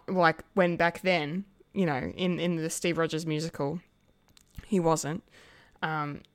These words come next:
you know, in, in, in, around in twenty twelve. So, um, and then the fact that, uh, Hawkeye happens to have a, an Ant-Man related thing, um,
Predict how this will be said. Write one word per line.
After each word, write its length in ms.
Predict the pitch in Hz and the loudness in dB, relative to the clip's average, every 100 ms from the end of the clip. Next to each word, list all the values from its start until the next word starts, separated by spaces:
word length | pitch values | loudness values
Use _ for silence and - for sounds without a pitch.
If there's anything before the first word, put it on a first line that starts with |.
| _ _ | _ _
you 100 | 170 | -8
know, 100 | 147 | -4
in, 160 | 143 151 | -6 -6
in, 220 | - 170 156 | -6 -4 -4
in, 460 | 156 147 151 - - 175 | -6 -6 -6 -8 -8 -4
around 400 | 165 156 180 175 | -2 0 0 0
in 160 | 151 | -4
twenty 240 | - 151 135 | -4 -6 -6
twelve. 400 | 139 131 180 - | -4 -4 -4 -6
So, 400 | - 175 156 147 - | 0 4 4 4 2
um, 260 | 151 147 156 | 2 2 2
and 100 | 175 | 4
then 80 | |
the 80 | 170 | 4
fact 260 | 160 165 - | 4 2 4
that, 220 | 165 - | 2 2
uh, 260 | 147 147 143 185 | -2 -4 -6 -10
Hawkeye 400 | - 175 170 151 | 2 2 6 4
happens 340 | 147 156 156 - | 4 -2 -4 -4
to 80 | 160 | 2
have 240 | 160 147 | 2 2
a, 220 | 143 139 - - | 0 -2 -6 -8
an 120 | 147 | -4
Ant-Man 380 | 147 151 151 147 | -2 -2 -2 -2
related 460 | 147 147 147 143 160 | 0 2 2 0 -6
thing, 460 | - 170 147 139 - - - - - _ _ | 0 2 2 -2 -8 -16 -20 -20 -20 _ _
um, 440 | - 143 139 147 | -4 -2 -2 -6